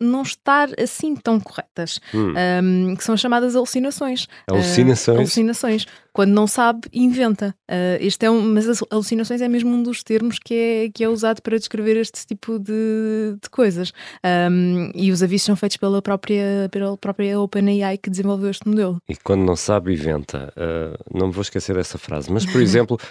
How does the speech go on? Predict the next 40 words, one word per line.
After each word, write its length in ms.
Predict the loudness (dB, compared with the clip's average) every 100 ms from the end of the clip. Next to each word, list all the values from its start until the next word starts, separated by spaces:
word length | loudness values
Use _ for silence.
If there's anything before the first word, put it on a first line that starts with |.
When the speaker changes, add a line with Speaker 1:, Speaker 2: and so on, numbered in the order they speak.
| -20 _ _
Speaker 2:
todos 220 | -2 -2
sabemos, 640 | -4 -2 0 0 -4 -10 -10
eh, 100 | -10
Kátia 280 | -8 -10 -10
Rocha, 440 | -12 -10 -10 -6 -8
que 80 | -8 -20
tu, 460 | -10 -6 -6 -6 -8
eh, 120 | -10 -6
gostas 400 | -4 -4 -4 -6
muito 440 | -4 -4 -6 -8
de 220 | -6 -4 -4
reggaeton. 680 | -4 -4 -2 -2 -2 -6 -8 _ -14
Ah, 320 | -12 -12 -16 -18 -12
é... 300 | -10 -10 -14 -18 -6
é... 360 | -2 -2 -4 -12 _ _ _ _ -20 _
é 80 | -2
do 140 | 0 4
domínio 240 | 6 4
público. 560 | 2 -4 -2 -6 -6 -4
Eu 60 |
não 100 | -2
sei 160 | -2 -2
se, 240 | -6 -4 -6 -6 -12 -18
se 140 | -18 -10
sabias 440 | -2 2 2 2
disto, 300 | 0 -4 -8
mas 340 | -10 -8 -10 -10
é 140 | -2 0
Speaker 1:
Eu, 60 |
Speaker 2:
verdade. 180 | 0 -2
Speaker 1:
eu 100 | 0
assumo, 440 | -2 -2 -4 -2
eu 140 | -2 -4
assumo 320 | -4 -6 -6
isso. 280 | -6 -8 -10 -2
Speaker 2:
E, 200 | 0 4
e 40 |
eu 60 | 4
vou 180 | 6 4
ajudar-te 600 | 4 2 0 0 -6